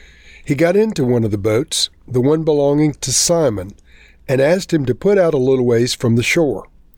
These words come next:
Then he sat down and taught the people from the boat.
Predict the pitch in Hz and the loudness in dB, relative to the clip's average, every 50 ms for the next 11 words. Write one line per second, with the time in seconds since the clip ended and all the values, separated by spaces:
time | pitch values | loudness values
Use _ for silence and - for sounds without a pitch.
0 | - - - - - _ _ - 113 131 196 220 196 160 165 185 170 - 120 135 | -20 -20 -20 -20 -20 _ _ -6 -2 2 2 4 4 2 0 -2 -6 -6 -6 -4
1 | 131 - - - 180 202 - - - 156 135 127 120 123 143 143 - _ - 123 | -4 -2 0 0 0 0 -2 -2 0 0 2 2 2 0 -2 -4 -8 _ -4 -4
2 | 120 117 - 160 165 185 - - - - 139 123 113 - 139 135 - - 120 117 | -2 0 0 0 0 0 -2 -6 -6 -2 -2 -2 0 -2 -4 -2 -2 -2 0 0
3 | 117 123 120 135 160 147 117 92 - - - | 0 0 0 0 0 0 0 -2 -6 -12 -18